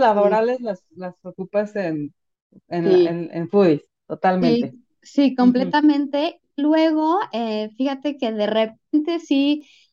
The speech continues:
Speaker 1: me salen proyectos de diseño arquitectónico, los hago en el, en el fin de semana,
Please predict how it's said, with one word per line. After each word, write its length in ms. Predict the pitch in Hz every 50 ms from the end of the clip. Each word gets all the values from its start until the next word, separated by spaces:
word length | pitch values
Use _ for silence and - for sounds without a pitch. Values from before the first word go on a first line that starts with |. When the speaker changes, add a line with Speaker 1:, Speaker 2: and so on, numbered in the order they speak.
| _ _ _ _ _ -
Speaker 1:
me 160 | 247 240 247
salen 880 | 262 254 247 269 269 277 285 285 285 277 269 254 254 240 220 202 - _ _
proyectos 440 | - 202 214 214 - _ _ _ _
de 100 | - 220 196
diseño 500 | 196 190 196 - 226 214 208 220 233 220
arquitectónico, 1120 | 220 226 - - _ _ _ - - _ - 208 208 220 220 214 220 - 226 226 220 208
los 240 | 190 180 175 180
hago 220 | 196 190 190 208 214
en 120 | 202 196
el, 360 | 180 175 170 170 160 156 - -
en 240 | 175 175 170 170 170
el 300 | 170 165 165 165 165 165
fin 160 | - 190 196
de 80 | 196 196
semana, 580 | - 208 214 226 247 254 262 262 269 - 311